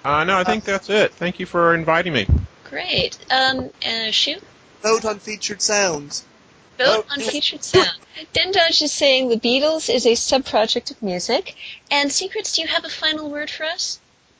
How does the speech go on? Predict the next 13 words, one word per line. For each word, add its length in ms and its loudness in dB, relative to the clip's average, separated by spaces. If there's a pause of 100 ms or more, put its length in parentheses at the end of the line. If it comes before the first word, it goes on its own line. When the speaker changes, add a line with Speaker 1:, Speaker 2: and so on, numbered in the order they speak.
Speaker 3:
Type 240 0
fast, 360 -2
Secrets, 420 -4
if 100 -10
you're 100 -6
gonna 160 -8
say 220 -8
anything. 380 -10 (520)
Okay, 240 0
he's 160 -4
saying 260 -4
no 100 -6
thanks. 360 -12